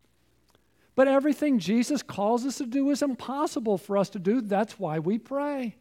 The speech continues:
Jesus wants us to win people to Christ, all of us. Jesus wants us to make disciples who make disciples who make disciples. Are you good at that? <laughs> I'm not. We need help, right? And that's why we pray.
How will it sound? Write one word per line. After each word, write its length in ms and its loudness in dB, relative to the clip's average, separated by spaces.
Jesus 500 2
wants 320 2
us 220 0
to 120 -2
win 400 2
people 360 -4
to 140 0
Christ, 440 -2
all 320 0
of 120 0
us. 400 -4
Jesus 420 2
wants 220 0
us 120 0
to 100 -2
make 360 2
disciples 720 -2
who 180 4
make 240 4
disciples 540 0
who 80 0
make 200 0
disciples. 540 -2
Are 80 4
you 220 2
good 240 4
at 100 -2
that? 380 0
<laughs> 360 -10
I'm 200 0
not. 320 2
We 180 6
need 200 6
help, 360 2
right? 220 0
And 240 2
that's 260 0
why 280 0
we 540 0
pray. 500 -10